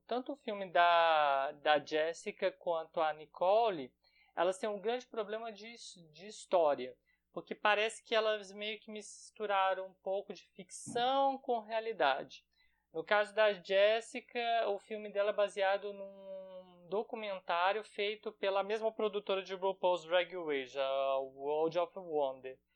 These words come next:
Mas parece que eles mascararam algumas coisas por questões narrativas. Então virou um documentário, um drama documentário misturando, baseado em fatos reais.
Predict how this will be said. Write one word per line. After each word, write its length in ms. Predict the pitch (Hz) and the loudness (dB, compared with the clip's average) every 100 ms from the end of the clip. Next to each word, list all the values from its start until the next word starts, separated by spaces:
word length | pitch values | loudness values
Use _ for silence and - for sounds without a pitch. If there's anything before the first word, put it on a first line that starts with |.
| _ _ _ | _ _ _
Mas 160 | 160 165 | -2 0
parece 280 | 190 190 | -4 -6
que 80 | - | -8
eles 160 | 202 185 | -8 -6
mascararam 680 | 202 196 208 196 190 180 180 | -6 -2 0 2 4 2 0
algumas 320 | 175 175 170 | -4 -8 -8
coisas 320 | 196 185 190 | -10 -10 -14
por 480 | _ 190 185 185 165 | _ -8 -6 -12 -10
questões 360 | 196 175 190 170 | -8 -8 -8 -6
narrativas. 880 | 185 180 180 - 135 123 123 120 135 | -6 -4 -6 -8 -14 -14 -18 -20 -20
Então 240 | 147 175 | -8 -8
virou 300 | 175 180 185 | -6 -8 -8
um 40 | 175 | -8
documentário, 1000 | 185 - 190 185 175 185 185 196 196 165 160 170 | -10 -8 -8 -8 -6 -2 -2 -2 -6 -14 -14 -12
um 200 | 165 160 | -12 -10
drama 340 | 147 190 214 | -2 0 0
documentário 880 | 196 190 - 180 170 - 170 180 180 - _ _ - | -6 -8 -10 -14 -14 -6 -2 -2 -4 -10 _ _ -16
misturando, 680 | 175 - 170 170 160 165 - _ _ _ _ _ | -12 -6 -2 -2 -2 -6 -10 _ _ _ _ _
baseado 880 | 160 170 160 180 180 202 226 202 214 | 2 2 0 4 8 8 6 0 -6
em 80 | 202 | -4
fatos 500 | - 202 208 208 190 | 0 0 0 -8 -4
reais. 560 | 190 147 147 320 - | 2 2 2 -4 -20